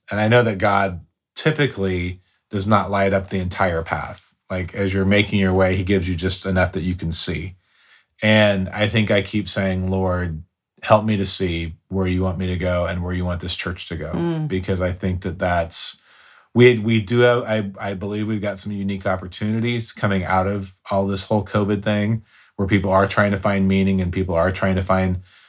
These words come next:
Speaker 1: a purpose. And I
Speaker 2: Mm-hmm.
Speaker 1: think the church, you know, we offer people a purpose. And
Speaker 2: Mm.
Speaker 1: it's not just following Jesus. It's like,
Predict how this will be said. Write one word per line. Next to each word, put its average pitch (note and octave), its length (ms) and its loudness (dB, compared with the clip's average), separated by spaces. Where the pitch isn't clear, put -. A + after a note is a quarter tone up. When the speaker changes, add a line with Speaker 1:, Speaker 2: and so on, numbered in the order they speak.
Speaker 1:
a - 180 -6
purpose. - 540 2
And D#3+ 180 -4
I F#2+ 120 2
Speaker 2:
Mm-hmm. F#2 60 0
Speaker 1:
think F#2+ 160 0
the F#2 80 -6
church, - 680 -4
you F#2+ 140 -6
know, F2 180 -4
we F#2+ 180 0
offer F#2+ 360 0
people G2 400 -2
a G2 60 -2
purpose. F2+ 480 -2
And - 260 0
Speaker 2:
Mm. - 20 -2
Speaker 1:
it's C#3+ 140 -4
not A2+ 180 6
just G#2 180 -4
following G2 320 2
Jesus. F2+ 400 -4
It's F2+ 160 -6
like, F2+ 300 0